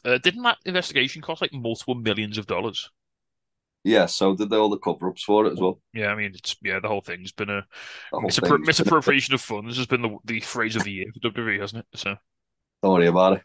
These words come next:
Speaker 1: And this is also the ten-year anniversary of Linda, maybe using a little W W E money for a center run.
Speaker 2: Fifty-one million dollars worth.
Speaker 1: Which all, I'm doing the finger quotes here, all came from her personal fortune.
Speaker 2: Ev-, everyone stand up for W W E now, kids.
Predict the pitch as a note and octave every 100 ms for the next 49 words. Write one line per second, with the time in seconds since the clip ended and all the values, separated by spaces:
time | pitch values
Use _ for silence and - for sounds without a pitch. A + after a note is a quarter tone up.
0 | _ C3 D3 B2+ B2+ C3+ D3+ - B2 A#2+
1 | A#2+ A2+ A2+ - G#2+ F#2+ G#2 C3 B2+ A2+
2 | G#2+ A2+ A2 A2 A#2 A2+ A2+ A2 A2+ G#2+
3 | G#2+ G#2+ A2 - F#2+ G2 G#2+ A#2 _ _
4 | _ _ _ _ _ _ _ _ - F#2
5 | - F#2 E2 E2 D#2 E2 D#2+ E2+ _ D#2
6 | D2+ F#2+ F#2+ F#2+ F#2+ F#2+ - _ _ B2+
7 | - _ B2+ B2 B2+ B2 - A#2 A#2+ A#2
8 | - G#2 G2+ A2+ A#2 - A2 A2 A2 G#2
9 | G#2 G#2+ A#2+ G#2+ G2 - G2+ G2 G#2 F#2+
10 | - G2+ G2 G#2+ G#2 _ _ - _ _
11 | G2+ F2+ - F#2 F#2 F#2+ - - F2 E2+
12 | - F2+ F2 F2 F2 D#2 D#2+ F2 - F2
13 | - -